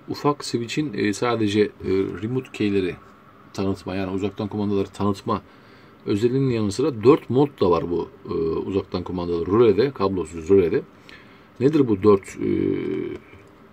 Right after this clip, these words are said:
mod? Arkadaşlar birincisinde, birinci modda bir kez basıyorsunuz, örnek veriyorum. E, anlık düğmeye basıyorsunuz, yakıyor, bırakıyorsunuz, kapatıyor. İkinci modda, e,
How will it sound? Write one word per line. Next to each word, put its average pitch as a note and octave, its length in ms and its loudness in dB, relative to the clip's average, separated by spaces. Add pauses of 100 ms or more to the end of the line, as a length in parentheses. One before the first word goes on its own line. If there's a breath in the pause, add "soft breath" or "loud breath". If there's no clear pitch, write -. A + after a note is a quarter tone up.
mod? B2+ 220 0 (800 loud breath)
Arkadaşlar G#2+ 540 0
birincisinde, C#3+ 680 -2 (420)
birinci B2+ 320 0
modda G#2 360 0
bir C#3 100 2
kez G2+ 260 0
basıyorsunuz, F2 440 -4
örnek G2 340 0
veriyorum. F#2+ 320 2 (1000 loud breath)
E, G2+ 260 6
anlık B2+ 600 2 (400)
düğmeye D#3 280 4
basıyorsunuz, D#3+ 680 -2 (280)
yakıyor, C#3+ 420 4 (180)
bırakıyorsunuz, D3 680 -2 (480)
kapatıyor. G2+ 600 2 (580 loud breath)
İkinci F3 380 0
modda, E3+ 560 2
e, C3 60 4